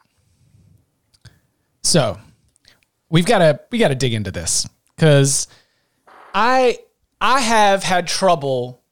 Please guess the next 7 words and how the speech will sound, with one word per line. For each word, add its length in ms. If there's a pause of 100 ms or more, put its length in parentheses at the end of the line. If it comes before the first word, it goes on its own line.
(320)
getting 260
excited 720 (260)
about 320
the 100
alliance. 720 (360)
Like, 160
it, 280